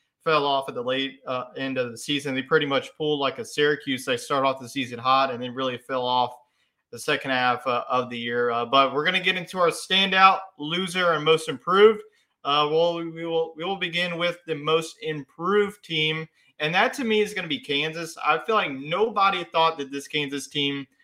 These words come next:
was gonna really compete and be in the middle of the pack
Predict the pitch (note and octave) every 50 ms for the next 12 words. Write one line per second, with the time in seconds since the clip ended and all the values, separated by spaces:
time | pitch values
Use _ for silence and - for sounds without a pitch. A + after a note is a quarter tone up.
0 | _ _ _ _ - C#3 D3+ D3 D3 - D#3+ D#3 D#3 C#3+ C#3+ D3 C#3+ C#3+ C#3+ -
1 | C#3 B2+ C#3 C#3 C3+ C3 B2 B2 - _ _ _ _ _ _ _ _ _ _ _
2 | _ - - C#3+ C#3+ C#3 D3 D3 D3+ D3+ D3+ D3 C#3 C3+ C#3 C#3+ C#3+ C#3 C#3 C3+
3 | B2 A#2+ - C#3+ C#3 C#3 C3+ C3 C3+ -